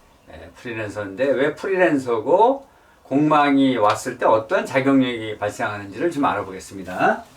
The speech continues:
무술, 병진, 을의, 을유사주인데 이 사주에서는 이제 생일, 일주인 을해를 기준으로 공망을 찾는 거예요.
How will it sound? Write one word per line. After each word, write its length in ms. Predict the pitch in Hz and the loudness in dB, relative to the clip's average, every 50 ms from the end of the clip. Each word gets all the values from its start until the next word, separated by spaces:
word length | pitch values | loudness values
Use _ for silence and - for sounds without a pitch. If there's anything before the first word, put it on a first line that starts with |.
| - - _ _ - - - - - - _ - - - _ _ _ - | -20 -20 _ _ -20 -20 -20 -20 -20 -20 _ -20 -20 -20 _ _ _ -10
무술, 760 | 135 175 208 226 226 214 - 233 233 233 233 233 233 226 | -6 -2 0 0 0 0 0 4 6 6 8 8 6 4
병진, 600 | - 160 156 156 165 170 170 170 165 180 180 185 | 4 2 2 2 2 2 0 0 0 0 0 0
을의, 500 | 180 156 156 151 156 160 160 160 151 147 | 0 2 2 4 6 8 8 6 6 4
을유사주인데 1400 | 139 131 143 151 147 147 143 139 131 131 - 139 135 135 120 117 113 110 110 135 151 160 143 - - - - - - | 0 0 0 0 0 0 -2 -2 -2 0 2 2 2 2 0 -2 -4 -2 0 2 2 4 4 2 0 -4 -10 -10 -8
이 120 | 160 170 190 | -6 -4 -2
사주에서는 840 | 196 208 214 208 202 196 202 202 190 185 165 170 185 202 233 226 | 2 2 2 2 2 0 2 2 2 2 2 0 -2 -2 -2 -4
이제 120 | 202 214 214 | -2 -2 -4
생일, 500 | - - 285 269 262 240 151 147 147 151 | -2 -2 -4 -2 0 0 0 0 0 0
일주인 960 | 135 127 311 196 196 - - - - 185 180 180 175 175 180 208 226 220 175 | -2 -2 -4 -4 -6 -8 -14 -16 -14 -10 -6 -2 0 0 0 0 -2 -4 -4
을해를 720 | - - 143 160 180 180 185 185 180 175 180 180 180 170 | -2 0 2 4 4 4 4 4 4 4 2 2 0 -2
기준으로 480 | - 143 135 131 139 135 160 196 185 147 | -2 -4 -6 -4 -2 0 0 0 0 2
공망을 340 | 151 147 143 139 135 131 | 2 2 2 2 0 0
찾는 340 | 135 - 190 196 190 185 156 | -2 -4 -6 -6 -6 -6 -6
거예요. 320 | - - - - - - | -4 -4 -6 -6 -8 -10